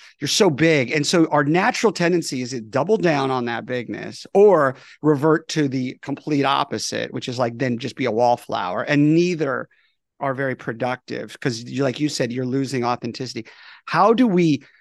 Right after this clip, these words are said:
stay authentic? I think part of it is we have to constantly realize that every interaction we have is an opportunity to naturally develop these muscles. And I don't mean walk around and be a, pr-, give everyone your ted X talk.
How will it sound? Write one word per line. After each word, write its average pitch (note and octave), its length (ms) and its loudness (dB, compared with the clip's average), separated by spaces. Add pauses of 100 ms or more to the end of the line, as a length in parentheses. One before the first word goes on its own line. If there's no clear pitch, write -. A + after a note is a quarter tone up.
(440)
stay - 400 0
authentic? C#3 560 0
I C3+ 80 -2
think C#3 220 -2 (720)
part E3+ 260 4
of D#3+ 100 -2
it A#2+ 100 -4
is A#2+ 160 -8 (140)
we B2+ 60 -12
have D3+ 440 -6
to F3 100 0
constantly D3 920 -2
realize B2 680 0
that A#2 200 -4
every D3 340 0
interaction B2+ 540 -2
we A#2+ 80 -6
have B2+ 260 -4
is A2+ 60 -10
an A#2 100 -6
opportunity A2+ 760 -6 (560)
to C3 100 -4
naturally B2 560 -2
develop A2+ 320 -6
these A2 160 -12
muscles. A2+ 380 -4
And B2 100 -2
I D3+ 80 2
don't F3 260 4
mean F3+ 240 4
walk D#3 280 0
around C3 420 -2
and A#2+ 120 -6
be C3+ 120 -8
a, B2+ 60 -8
pr-, - 140 -16 (220)
give C3 240 0
everyone C3 320 0
your A2 160 -4
ted A#2+ 240 -6
X A#2+ 240 -4
talk. - 340 -10